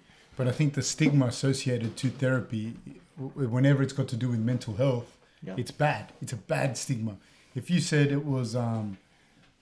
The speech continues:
Speaker 1: therapy for your ankle 'cause you hurt it, nobody would say anything. And everyone would go, "Oh, cool, good therapy. You hurt your ankle, we'll go see a physio."
Speaker 2: Yeah.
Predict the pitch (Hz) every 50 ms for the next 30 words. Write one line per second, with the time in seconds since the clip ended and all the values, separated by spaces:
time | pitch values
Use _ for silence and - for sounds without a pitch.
0 | _ _ - - 147 147 139 143 - 135 120 - 139 131 123 123 131 139 - 147
1 | 147 147 151 143 - 127 120 113 - 123 113 101 113 120 117 104 92 123 143 170
2 | 180 202 240 - - - - 139 143 156 147 160 151 151 143 123 - - 147 156
3 | 175 156 - - 110 113 127 131 131 139 131 127 117 117 131 139 185 202 180 143
4 | - 190 190 160 139 - 156 165 147 - 180 180 175 - 160 156 147 151 185 190
5 | 180 165 170 190 196 - 180 170 170 151 143 - 165 160 156 - 160 147 147 -
6 | 185 175 151 - -